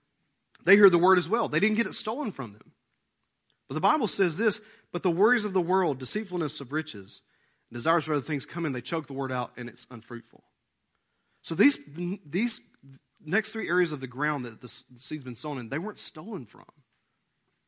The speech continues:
The first one is simply, "Can I just receive a word? Or will I let it be stolen from me?" The coolest thing about the good ground, I looked this up, I thought, "This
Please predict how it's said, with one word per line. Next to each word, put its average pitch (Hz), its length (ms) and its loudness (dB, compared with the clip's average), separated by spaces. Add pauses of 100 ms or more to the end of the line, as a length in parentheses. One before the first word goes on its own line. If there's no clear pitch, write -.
(120)
The 139 100 -14 (100)
first 277 320 -2
one 190 160 0
is - 180 -4
simply, 143 560 -6 (720)
"Can - 160 -14
I 120 100 -14
just 175 380 -6
receive 147 340 -10
a 117 80 -10
word? 131 540 -20 (1300)
Or 135 80 -6
will 139 140 0
I 131 80 2
let 139 260 -2
it 123 100 -10
be 120 80 -12
stolen 131 460 -14
from 104 160 -20 (100)
me?" - 60 -20 (1120)
The - 80 -20
coolest - 420 -8
thing 180 120 -2
about 143 140 0
the 139 60 -12
good 135 220 -4
ground, 127 200 -8
I 135 40 -8
looked 147 140 -14
this 151 160 -10
up, 135 120 -8
I 135 60 -4
thought, - 360 -14
"This 226 240 -6